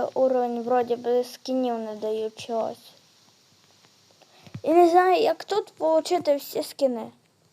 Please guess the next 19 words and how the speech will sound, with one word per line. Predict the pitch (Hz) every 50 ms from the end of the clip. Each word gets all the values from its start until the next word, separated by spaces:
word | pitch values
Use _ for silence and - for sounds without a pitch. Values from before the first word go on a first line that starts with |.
| _ _
І | - 277
тут | 262 - 339 311 -
не | 311 311
магазин, | 294 294 302 311 311 302 277 294 302 302 294 285 277
не | 269 269 254
орбів | 240 233 233 233 226 226 226 226 226
нема. | 226 226 226 247 247 254 247 _ _ _ _ _ _ _ _ _ _ _ _ _ - - _ _ -
<clears throat> | - - 370 330 285 - - - _ _ _ - - - - - _ -
А | - 269 285
скінів | 277 - _ - 302 302 330 359 349 339
тут | - - 311 285 -
квартиліард. | - 277 269 294 294 294 285 - 285 277 269 269 269 254 247 233 233 240 - - _ _ _ - _ _ _ _ _ _ _ _ _ _ _ _ _ _ _ _ -
Не | 294 285 277
може. | 269 269 294 320 - 571 508 370 269 240 233 - - - _ _ _ _ _ - - _ _ _ - - _ _ _ _ _ - - _ _ _ - - _ _ - - - - - -
Треба | - 427 440 453 440 440 427
чекати | 427 - - 349 - 302 294 294 - - - -
обнову, | - 233 262 226 233 247 254 247 262 302 339 381 415 427 427 415 415 415 403 381 370 359 370 - - 359 339
всяке | 339 330 - - 240 240 - - -
таке. | - - 247 254 330 339 359 349 339